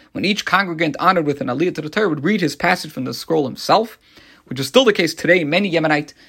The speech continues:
and some Sephardic congregations. According to the prevalent Ashkenazi custom, the passages are read for everyone by a designated reader. That's called a Bal Kodah.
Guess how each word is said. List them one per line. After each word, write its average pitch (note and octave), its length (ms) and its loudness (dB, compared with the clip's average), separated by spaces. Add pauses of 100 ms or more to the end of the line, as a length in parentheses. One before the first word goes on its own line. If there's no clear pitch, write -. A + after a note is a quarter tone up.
(120)
and B2+ 120 0
some D#3 220 4
Sephardic C3 460 0
congregations. A#2 640 -10
According E3 320 4
to C3+ 100 -6
the B2 80 -4
prevalent C3+ 380 -4
Ashkenazi G3 520 0
custom, E3+ 440 -2 (480)
the - 80 -10
passages D3 520 0
are B2+ 60 4
read D#3+ 180 6
for - 100 -2
everyone G3 280 2
by C#3+ 100 2
a B2 80 2
designated C3+ 560 2
reader. G3+ 360 2 (560)
That's - 220 -10
called C#3 240 2
a C3+ 40 4
Bal C3 220 4
Kodah. G3+ 440 2